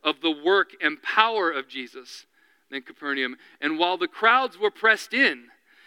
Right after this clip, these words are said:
and they were intrigued, and they were astonished, they were amazed, but they weren't converted. They weren't converted.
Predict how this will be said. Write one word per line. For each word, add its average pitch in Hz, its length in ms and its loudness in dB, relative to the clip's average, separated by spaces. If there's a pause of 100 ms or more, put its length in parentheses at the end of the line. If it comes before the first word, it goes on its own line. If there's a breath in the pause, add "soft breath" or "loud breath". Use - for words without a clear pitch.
(160 soft breath)
and 175 220 2
they 220 140 8
were 226 180 4
intrigued, 208 1000 -2 (260 loud breath)
and 185 160 -2
they 254 80 6
were 277 180 0
astonished, - 1080 -2 (260 loud breath)
they 254 140 4
were 285 180 0
amazed, 233 800 2 (200 loud breath)
but 170 120 -2
they 185 100 4
weren't 175 280 -2
converted. 127 520 -10 (3250)
They 143 80 -18
weren't 165 220 -12
converted. 135 440 -14